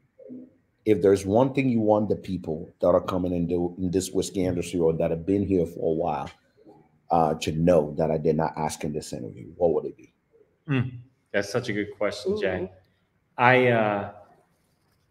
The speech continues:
Speaker 2: what I would encourage people is, is if you've heard about Bardstown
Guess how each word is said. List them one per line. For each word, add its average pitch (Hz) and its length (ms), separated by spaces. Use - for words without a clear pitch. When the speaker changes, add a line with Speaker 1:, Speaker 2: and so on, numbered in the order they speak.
Speaker 2:
what 147 320
I 147 120
would 135 180
encourage 123 580
people 117 360
is, 101 180
is 123 280
if 113 300
you've 107 140
heard 175 320
about 147 340
Bardstown 101 680